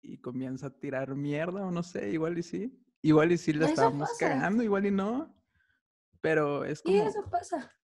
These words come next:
Speaker 1: la vida, la vida es así.
Speaker 2: Así es la vida.
Speaker 1: Pero yo creo que,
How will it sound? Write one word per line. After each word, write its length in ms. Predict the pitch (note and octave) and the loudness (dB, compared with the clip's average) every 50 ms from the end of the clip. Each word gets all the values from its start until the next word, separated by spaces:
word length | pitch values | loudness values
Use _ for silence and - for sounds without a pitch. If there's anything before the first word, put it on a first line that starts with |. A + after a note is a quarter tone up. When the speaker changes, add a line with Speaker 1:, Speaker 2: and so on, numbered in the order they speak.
| _ _ _ _ _ _ | _ _ _ _ _ _
Speaker 1:
la 140 | C#3+ C#3+ C3+ | -6 -4 -4
vida, 460 | B2+ C3+ C#3 C3+ - - - D#3+ - _ _ _ _ _ _ _ _ _ _ - | -2 -4 -4 -6 -6 -8 -12 -14 -18 _ _ _ _ _ _ _ _ _ _ -10
la 100 | - - | -6 -4
vida 180 | C3+ C3+ C#3 C#3+ | -2 -2 -2 -2
es 100 | D3+ D3 | -4 -6
así. 220 | C#3 C3 - F#3 F#3 | -8 -8 -10 -10 -8
Speaker 2:
Así 260 | A3 A#3 A#3 A#3 C4+ | -6 -6 -4 -4 -4
es 120 | C#4 C4+ | -4 -2
la 160 | C#4+ C#4 C4+ B3 | -2 -2 -2 0
vida. 460 | A#3+ B3 B3+ B3 A#3 G#3 G#3 G3 - _ _ _ | -2 0 0 0 -2 -2 -6 -10 -16 _ _ _
Speaker 1:
Pero 380 | - G#3 G#3 G3 G3 G3 - - | -4 -2 0 0 0 0 0 -2
yo 240 | - - F3+ G#3+ - | 0 2 2 2 2
creo 180 | - B3 A#3+ B3 | 0 -4 -4 -4
que, 240 | - - C4 - | -6 -6 -6 -8